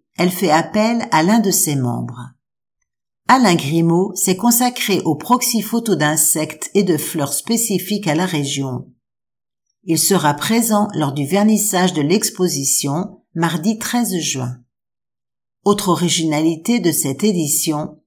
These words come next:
un cadavre exquis photographique qu'il sera possible de découvrir tout au long de l'exposition. Votez pour votre photo préférée.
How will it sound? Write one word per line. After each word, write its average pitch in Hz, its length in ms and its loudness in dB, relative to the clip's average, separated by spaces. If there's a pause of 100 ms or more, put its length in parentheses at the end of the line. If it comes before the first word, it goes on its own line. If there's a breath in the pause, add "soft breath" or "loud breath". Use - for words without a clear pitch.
(140)
un 147 120 -2
cadavre 208 500 2
exquis 196 460 -2
photographique 165 1160 -2 (240)
qu'il 202 120 0
sera 170 320 2
possible 202 680 0
de 139 100 -2
découvrir 165 960 0
tout 240 240 0
au 156 60 2
long 202 200 2
de 190 100 2
l'exposition. 151 1040 -2 (1600)
Votez 240 500 2
pour 220 180 -2
votre 170 340 0
photo 202 400 -2
préférée. 160 840 -6